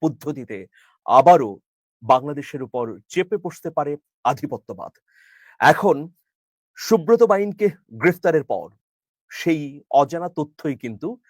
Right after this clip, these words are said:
আমাদের সামনে চলে এসেছে। আমি দৈনিক যুগান্তরের দুটো খবর আপনাদের সামনে উপস্থাপন করতে চাই। প্রথম খবরটি হচ্ছে যে, আওয়ামী লীগের নতুন পরিকল্পনা ফাঁস। আওয়ামী লীগ সাম্প্রতিক সময়ে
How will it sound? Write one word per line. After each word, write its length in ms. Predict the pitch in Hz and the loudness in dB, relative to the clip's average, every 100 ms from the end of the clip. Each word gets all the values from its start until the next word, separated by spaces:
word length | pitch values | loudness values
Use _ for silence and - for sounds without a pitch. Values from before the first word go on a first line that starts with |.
| _ | _
আমাদের 380 | 123 120 110 101 | -2 -2 -4 -10
সামনে 360 | - - 170 160 | -12 -10 -8 -10
চলে 240 | 113 95 | -12 -16
এসেছে। 340 | - - - 87 _ _ _ _ - | -16 -18 -18 -20 _ _ _ _ -6
আমি 160 | 131 160 | -2 0
দৈনিক 320 | 170 170 123 | 0 -2 -2
যুগান্তরের 640 | 147 175 240 196 120 131 165 _ _ _ | -2 0 -2 -4 -6 -8 -14 _ _ _
দুটো 400 | 107 147 147 120 - | -6 -4 -2 -6 -4
খবর 360 | - 139 190 | -4 -2 0
আপনাদের 300 | 156 - 120 | -2 -4 -8
সামনে 340 | 113 - 107 101 _ _ - | -10 -10 -10 -14 _ _ -12
উপস্থাপন 560 | 113 156 - 139 113 | -10 -10 -8 -8 -8
করতে 260 | 104 98 101 | -12 -12 -12
চাই। 260 | 131 202 262 _ _ _ _ _ _ _ _ _ _ _ _ | -10 -12 -14 _ _ _ _ _ _ _ _ _ _ _ _
প্রথম 280 | 170 170 196 | -2 -2 -4
খবরটি 440 | - 160 180 185 | 0 0 0 -4
হচ্ছে 460 | 170 180 - 180 165 _ 117 | -6 -6 -6 -6 -6 _ -18
যে, 440 | - 139 131 117 _ - | -8 -6 -6 -10 _ -4
আওয়ামী 340 | 139 175 175 | -2 -2 -2
লীগের 300 | 165 160 131 | -4 -6 -4
নতুন 400 | 135 175 240 247 | -8 -8 -10 -10
পরিকল্পনা 600 | 202 151 147 135 127 117 | -8 -6 -6 -8 -8 -12
ফাঁস। 600 | - 117 95 - - - _ _ _ _ _ _ _ _ _ _ | -4 -4 -4 -10 -16 -20 _ _ _ _ _ _ _ _ _ _
আওয়ামী 300 | 127 139 135 | 0 0 -2
লীগ 160 | 131 110 113 | -6 -8 -16
সাম্প্রতিক 520 | - 165 175 208 190 - | -4 -2 -2 -4 -10 -8
সময়ে 360 | 180 170 165 | -6 -6 -6